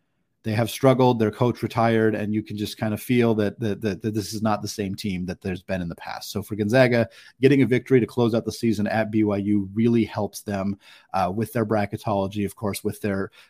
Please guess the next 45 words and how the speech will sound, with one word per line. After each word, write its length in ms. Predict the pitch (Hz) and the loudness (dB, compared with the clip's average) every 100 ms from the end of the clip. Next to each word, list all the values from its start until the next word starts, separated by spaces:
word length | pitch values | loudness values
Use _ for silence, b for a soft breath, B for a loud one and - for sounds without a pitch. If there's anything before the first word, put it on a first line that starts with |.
| - | 0
kind 120 | 113 | 2
of 100 | 110 | 2
cements 500 | - 107 107 113 101 | 0 0 2 2 0
their 180 | 110 101 | -2 -4
place 380 | - 104 101 - | -2 -4 -4 -6
as 160 | 104 | -6
the 100 | 107 | -6
W 320 | 98 92 92 | -4 -4 -6
C 180 | 87 90 | -8 -10
C 200 | 90 87 | -10 -10
champion. 420 | - 98 87 95 | -6 -8 -4 -4
I 80 | 85 | -4
think 220 | - 110 | -4 -4
they're 100 | 113 | -2
gonna 160 | 107 104 | 0 0
get 200 | 104 - | 0 0
there 120 | 101 | -2
regardless. 540 | 95 95 117 113 110 - | -4 4 6 6 2 0
They 100 | 107 | -2
have 120 | 95 | -2
a 40 | |
one-game 440 | 98 120 117 117 113 | 0 0 2 2 4
lead 200 | 113 110 | 4 4
over 180 | 101 | 0
Portland. 440 | 92 - 107 107 98 | -2 0 0 0 -2
They 80 | 92 | -6
have 120 | 87 | -8
a 40 | |
tiebreaker 600 | - 120 113 117 113 107 | 0 0 2 0 2 0
over 200 | 104 101 | 0 -2
Portland. 480 | - 107 101 101 98 B B B | -2 -4 -2 -4 -8 B B B
Uh, 60 | 90 | -6
it'd 120 | 90 | -4
be 80 | 104 | -8
pretty 260 | - 117 107 | -4 0 0
surprising 640 | 104 - 104 98 98 101 | -2 -2 -2 -2 -4 -6
if 180 | 87 92 | -8 -12
things 340 | - 98 92 | -8 -6 -6
changed 400 | - - 92 90 | -8 -6 -6 -6
in 80 | 92 | -6
a 60 | 87 | -4
way 160 | 85 | -4
where 180 | 87 85 | -4 -6
Gonzaga 460 | - 80 85 82 80 | -8 -6 -6 -4 -4
wasn't 460 | 87 87 87 87 | -4 -4 -6 -12